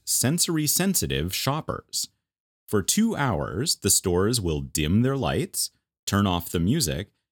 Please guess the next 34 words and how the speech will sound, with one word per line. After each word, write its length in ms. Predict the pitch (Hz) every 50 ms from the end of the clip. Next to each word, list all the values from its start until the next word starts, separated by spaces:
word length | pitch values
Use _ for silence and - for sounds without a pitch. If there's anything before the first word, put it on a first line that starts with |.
| _ _
and 160 | 101 104 110 - -
only 320 | 139 180 214 208 208 202
display 500 | 185 185 165 - - - 80 73 76 78
static 640 | 78 - - - - - 101 123 143 165 160 - -
images 520 | 147 175 185 135 80 - 71 65 69 73
on 180 | 78 73 76 80
displays 760 | 76 87 - - - 127 139 151 104 69 64 64 65 69 - - _ _ _ _ _ -
in 120 | 123 160
order 300 | 185 196 185 190 185 175
to 200 | - - 139 131
not 380 | 120 98 92 107 151 - - -
disturb 500 | 160 143 - - 110 98 90 82 78 78
people 440 | 87 85 80 - 82 80 85 85
with 160 | 80 92 95 -
sensory 560 | - - 92 90 92 - - 101 98 101 107
processing 680 | - - - 76 76 - - 78 76 - 90 87 90
disorders. 800 | 82 101 98 - 78 80 85 71 65 60 - - - - - - - _ _ _ _ _ _ _ _ _ _ _
So 600 | - - - 123 110 107 107 101 98 101 104 - -
this 180 | 92 104 - -
was 140 | 131 131 147
my 180 | 113 82 80
choice. 400 | - - 80 73 76 85 101 -
And 180 | - 123 123 123
just 220 | 160 175 - - -
to 280 | - 160 139 131 123 -
explain 400 | - - - - 110 98 92 87
real 160 | 87 104 98 -
quick 200 | - 92 82 -
what 140 | 82 57
we 100 | 53 80
mean 340 | 78 80 87 87 87 82 80
by 200 | 76 80 78 73
this 240 | 69 76 73 - -
vocabulary, 640 | - 78 76 - 101 90 80 80 73 71 69 69